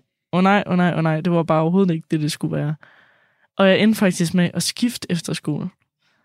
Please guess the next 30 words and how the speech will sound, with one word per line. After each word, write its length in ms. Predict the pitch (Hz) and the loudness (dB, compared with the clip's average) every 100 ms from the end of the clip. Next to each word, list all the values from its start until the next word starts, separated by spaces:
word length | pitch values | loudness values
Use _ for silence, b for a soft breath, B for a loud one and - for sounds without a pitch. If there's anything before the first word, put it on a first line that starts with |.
| _ _ _ _ | _ _ _ _
Og 120 | 190 | -4
så 120 | 180 | 0
da 60 | 208 | 2
jeg 100 | 185 | 2
kom 140 | - | 2
over 120 | 190 180 | 2 2
på 120 | 175 | 0
den 100 | 170 | 0
anden 180 | 180 202 | 2 2
efterskole, 580 | 160 170 - 156 147 | 0 -4 -4 -4 -4
så 140 | 180 190 | -2 0
var 140 | 175 | 2
jeg, 160 | 165 147 - _ _ _ _ _ _ _ - | 2 -2 -8 _ _ _ _ _ _ _ -2
"Åh 120 | 185 | 0
nej, 240 | 160 151 - _ _ _ - | 0 -4 -10 _ _ _ -4
åh 120 | 190 | 0
nej, 280 | 214 220 214 | 2 2 0
åh 100 | 240 | 0
nej, 200 | 190 185 - | 2 0 0
åh 80 | 180 | 0
nej," 160 | 175 | 0
det 100 | 170 | 2
var 100 | 190 | 0
bare 260 | 180 190 190 | 2 0 0
overhovedet 480 | 190 185 180 208 196 | -2 -2 0 0 0
ikke 160 | 165 - _ _ _ _ - | -4 -8 _ _ _ _ -2
det, 180 | 170 156 _ _ _ - | -2 -2 _ _ _ -4
det 100 | 175 | -2
skulle 220 | - 151 | -2 -2
være. 260 | 147 156 | 0 -2